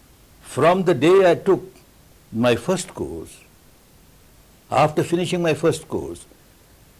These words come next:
till I was appointed a full-fledged teacher after fourteen years, all these years, from time to time, I used to go to my teacher and the center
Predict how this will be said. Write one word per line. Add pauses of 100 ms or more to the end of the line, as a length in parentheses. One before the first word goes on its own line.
(440)
till
I
was
appointed
a
full-fledged
teacher
after
fourteen
years, (720)
all
these
years,
from
time
to
time,
I
used
to
go
to
my
teacher
and
the
center